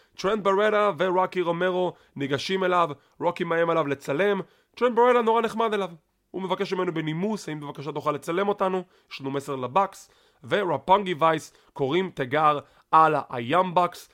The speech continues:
לרמפייג' יום שישי הקרוב, זה הולך להיות קרב טוב, ולאורך כל הסגמנט טרנט ברטה נורא נחמד לברנדן, רוקי רומרו מאוד נבל לברנדן, זה נורא הצחיק אותי. הקרב הבא,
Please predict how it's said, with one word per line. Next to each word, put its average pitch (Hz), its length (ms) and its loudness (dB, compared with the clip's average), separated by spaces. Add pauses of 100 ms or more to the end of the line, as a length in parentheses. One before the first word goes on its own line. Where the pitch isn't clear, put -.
(160)
לרמפייג' 175 880 0
יום 165 140 -2
שישי 151 220 -6
הקרוב, 151 460 0 (360)
זה 127 120 -2
הולך 156 200 0
להיות 147 140 -4
קרב 135 160 -6
טוב, 214 400 2 (520)
ולאורך 196 460 2
כל 196 180 2
הסגמנט 185 460 -2
טרנט 180 280 -2
ברטה 165 200 2
נורא 143 220 0
נחמד 165 460 0
לברנדן, 226 560 0 (680)
רוקי 175 200 2
רומרו 165 360 2
מאוד 139 320 2 (300)
נבל 123 360 2
לברנדן, 110 480 -4 (500)
זה - 120 -4
נורא 190 180 2
הצחיק 147 200 -2
אותי. 127 120 -2 (680)
הקרב 165 340 -2
הבא, 151 560 4